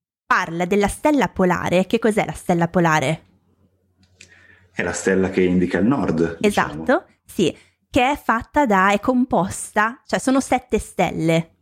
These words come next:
Speaker 2: L'Orsa Minore è la, diciamo, la punta del, del piccolo carro.
Speaker 1: Esatto, è un carro trainato dai buoi. I buoi sono l'animale, il maschio della mucca,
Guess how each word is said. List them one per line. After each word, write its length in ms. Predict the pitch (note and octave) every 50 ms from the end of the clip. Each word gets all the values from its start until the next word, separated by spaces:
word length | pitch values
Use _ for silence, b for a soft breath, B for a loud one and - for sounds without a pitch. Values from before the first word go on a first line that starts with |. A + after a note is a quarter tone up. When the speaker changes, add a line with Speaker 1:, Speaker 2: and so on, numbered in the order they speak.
| _ _ _
Speaker 2:
L'Orsa 380 | - G#2 G#2 G#2+ G2+ - - G#2+
Minore 760 | G2+ G#2+ A#2 C3+ C3+ F#2 E2+ F#2 G2+ G#2 G#2 - - _ _ _ _ _ _ _ _ _
è 180 | _ - F#2 F#2
la, 180 | F#2 F#2+ F2 -
diciamo, 300 | F#2 - - G#2 G2+ G2
la 120 | F#2+ F2
punta 440 | - - C3 B2+ B2+ B2+ B2 B2 B2
del, 260 | G#2+ G#2 F#2+ - - -
del 300 | G2 F#2+ F#2 F2 - - - -
piccolo 380 | - G#2 F#2+ - - G2+ F#2 F#2
carro. 720 | - C3+ B2 G2+ F2+ - - - F2+ E2+ - - - - B B B B B B B _ _
Speaker 1:
Esatto, 640 | - D4+ D#4 C#4+ - D4+ B3+ G3+ - - A3 - -
è 120 | C#4+ D#4+
un 260 | D#4 C4+ A#3+ A#3+ A3+
carro 580 | - - C#4 B3 F#3 F3 F3+ F3 F3 G3+ B3 C4
trainato 520 | - B3 A#3+ A3+ A3 B3+ D4+ D#4+ - B3
dai 200 | G3+ G3+ F#3+ F#3
buoi. 680 | F#3 E3+ F3 G#3 G#3+ G3+ F3+ D3+ C#3 C#3+ E3 G#3+ B3+ C4+ - _ _ -
I 120 | A3 A3+
buoi 240 | F#3 A3+ B3 B3+ B3+
sono 540 | - - - G#3+ G#3 G3 F#3 F#3 F#3 F3+ F3+ B B B B B
l'animale, 680 | - G3+ G3+ G3+ G3+ G3 G3+ G3+ G3+ G#3 G#3 G#3 G3 F#3+
il 120 | F#3+ F#3+
maschio 440 | G3+ G#3+ A3 A3 - - - A3 G3
della 240 | F#3 F#3 F3 F3 F3
mucca, 580 | F#3+ F#3 E3 - - _ - - G3 A#3 -